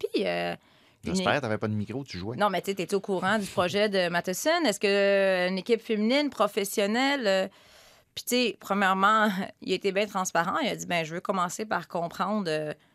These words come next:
Speaker 1: puis m'occuper de pourquoi on n'est pas capable de remplir un stade Saputo à toutes les semaines, là. » Tu sais, genre, faut comme, ce qu'il voulait dire, c'est qu'on va s'assurer que notre équipe masculine marche vraiment bien. Il a dit, « Nous, ma priorité, c'est, »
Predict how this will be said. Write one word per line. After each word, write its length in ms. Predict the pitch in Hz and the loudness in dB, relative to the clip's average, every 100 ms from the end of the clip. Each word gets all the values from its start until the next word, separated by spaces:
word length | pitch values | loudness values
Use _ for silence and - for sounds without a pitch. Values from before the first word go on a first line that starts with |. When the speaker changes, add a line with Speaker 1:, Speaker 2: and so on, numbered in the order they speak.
| _ | _
Speaker 1:
puis 120 | - 185 | -10 -6
m'occuper 360 | 180 - 220 | -6 -4 -2
de 240 | 196 180 175 | 0 0 -2
pourquoi 320 | - 180 208 | -6 -2 -2
on 20 | |
n'est 100 | 202 | -2
pas 100 | 190 | -2
capable 300 | 185 180 208 | -2 -2 0
de 60 | 185 | 0
remplir 380 | 180 170 202 196 | -2 -4 -2 -2
un 100 | 185 | -2
stade 220 | 185 190 | -4 -2
Saputo 500 | 170 - - 202 196 | -4 -4 -2 0 2
à 100 | 170 | 0
toutes 180 | 180 180 | -4 -8
les 120 | 165 | -8
semaines, 280 | - 196 349 | -6 -6 -8
là. » 60 | 320 - - _ - | -12 -20 -20 _ -6
Tu 20 | |
sais, 60 | |
genre, 200 | 190 175 - _ _ | -2 -2 -6 _ _
faut 120 | 190 | -8
comme, 300 | - 208 202 - | 0 0 0 -6
ce 120 | - - | -14 -6
qu'il 100 | 196 | 0
voulait 200 | 208 196 | 2 4
dire, 180 | 233 | 4
c'est 120 | 233 202 | 4 -2
qu'on 220 | - 175 | -6 -2
va 80 | 185 | 0
s'assurer 320 | 196 208 277 | 0 0 -2
que 60 | 339 | -2
notre 140 | 196 | -2
équipe 160 | 190 233 | -2 0
masculine 440 | 202 - 208 233 | 0 0 0 0
marche 200 | 196 165 | 0 -2
vraiment 420 | 165 170 185 170 156 | -4 -4 -2 -2 -4
bien. 220 | 175 311 - _ _ _ - | -4 -4 -8 _ _ _ -8
Il 120 | 180 | -2
a 60 | 185 | -2
dit, « 220 | 160 190 | 0 0
Nous, 340 | 190 233 294 294 _ _ _ _ - | 2 4 2 -2 _ _ _ _ -2
ma 180 | 196 196 | 0 0
priorité, 640 | 202 180 147 - 233 254 | -4 -6 -6 -2 -2 -2
c'est, » 360 | 233 - 202 | -6 -2 -2